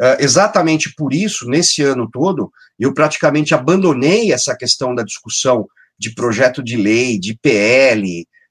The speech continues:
eh, de tudo isso daí, e tô me dedicando quase que exclusivamente ao quê? A levar informações, né? A, a, a trazer de volta, não é criar uma cultura armamentista, né? Mas trazer de volta uma naturalidade que existia no passado recente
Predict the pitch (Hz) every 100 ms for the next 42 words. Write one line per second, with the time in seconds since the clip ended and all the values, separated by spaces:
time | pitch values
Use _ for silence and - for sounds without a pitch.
0 | - 110 107 127 - 165 - 135 107 120
1 | 208 147 - - 123 - 156 185 165 156
2 | - 160 180 202 - 165 185 196 - 190
3 | 147 151 135 165 196 233 - 120 - 139
4 | 160 110 151 208 - 143 131 - 87 76
5 | - - 117 151 - _ - 120 - 127
6 | - - 117 - _ _ _ - 170 143
7 | - 185 262 254 143 113 143 139 143 160
8 | 190 - 165 147 143 123 113 - 110 120
9 | 107 101 104 101 98 90 - - 110 151
10 | - - 120 123 - 170 151 117 135 233
11 | 254 151 101 117 294 175 139 151 156 208
12 | - 214 165 151 131 170 131 139 147 135
13 | 143 127 117 - 170 220 170 135 120 -
14 | 113 101 107 - 127 175 -